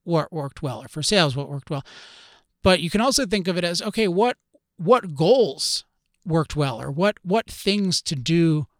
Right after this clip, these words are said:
period. So there's the thing to do, and then there's the how to do it. And both of those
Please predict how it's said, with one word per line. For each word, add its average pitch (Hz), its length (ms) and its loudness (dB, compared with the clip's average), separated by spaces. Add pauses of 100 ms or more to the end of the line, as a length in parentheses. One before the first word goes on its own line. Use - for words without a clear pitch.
(100)
period. 180 420 0
So 165 80 -4
there's 143 220 -2
the 139 120 -2
thing 196 340 2
to 143 100 -4
do, 254 300 -2
and 175 120 0
then 156 140 0
there's 151 240 0
the 147 80 -4
how 160 400 2
to 139 140 -8
do 170 200 4
it. 123 80 -2
And 127 120 -10
both 185 220 0
of 175 100 -4
those 147 320 -2